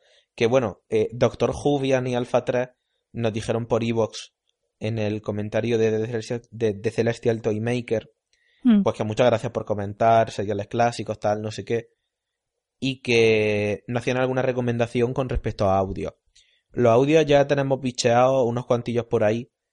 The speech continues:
Speaker 1: de cara al especial del primer Doctor. Pero aceptamos recomendaciones. Si alguien se ha escuchado algún, algún audio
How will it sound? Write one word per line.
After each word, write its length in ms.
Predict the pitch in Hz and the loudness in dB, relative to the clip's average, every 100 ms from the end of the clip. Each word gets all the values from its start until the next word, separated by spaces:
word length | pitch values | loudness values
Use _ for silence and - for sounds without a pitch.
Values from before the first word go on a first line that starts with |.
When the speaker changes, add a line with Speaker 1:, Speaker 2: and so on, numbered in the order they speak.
| _ | _
Speaker 1:
de 260 | - 110 107 | -12 -2 0
cara 240 | 113 113 | 2 2
al 100 | 117 | 2
especial 340 | 117 117 110 110 | -2 -4 -4 -2
del 160 | 113 | -2
primer 280 | 113 107 107 | -4 -6 -4
Doctor. 420 | 104 - 95 87 _ _ _ _ _ _ _ 123 | -6 -6 -6 -6 _ _ _ _ _ _ _ -4
Pero 180 | 120 110 | 2 4
aceptamos 320 | 104 110 113 | 4 0 0
recomendaciones. 720 | 113 110 104 104 104 156 117 - | 0 0 -2 -2 0 0 0 -2
Si 160 | 107 | 0
alguien 260 | 104 104 110 | 0 0 -2
se 120 | - | 0
ha 60 | 110 | 0
escuchado 800 | - 113 120 107 104 107 101 - _ _ | -2 -4 -2 0 2 2 0 -4 _ _
algún, 800 | 113 110 110 113 110 107 107 104 | -2 -2 -2 -6 -6 -8 -8 -6
algún 260 | 120 117 117 | -2 -2 0
audio 480 | 117 120 110 110 | 0 0 -2 -2